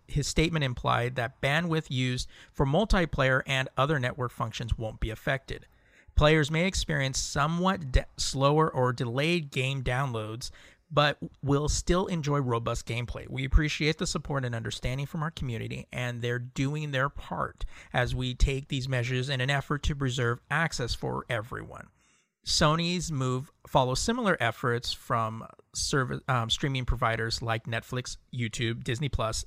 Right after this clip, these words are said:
Amazon, and Apple to lower video quality in an attempt to reduce strain on Europe's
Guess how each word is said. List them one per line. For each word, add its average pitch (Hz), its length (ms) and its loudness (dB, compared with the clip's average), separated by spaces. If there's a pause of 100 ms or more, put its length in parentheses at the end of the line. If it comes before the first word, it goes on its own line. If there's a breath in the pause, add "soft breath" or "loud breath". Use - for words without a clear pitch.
Amazon, 127 480 0 (360 loud breath)
and 135 200 2 (100)
Apple 135 300 2
to - 160 6
lower 127 320 0
video 160 440 0
quality 113 540 0
in 135 160 -2
an 127 100 2
attempt 127 360 -4
to 156 80 -2
reduce 123 340 -4
strain 117 540 -2 (340 loud breath)
on 127 380 2
Europe's 117 400 -2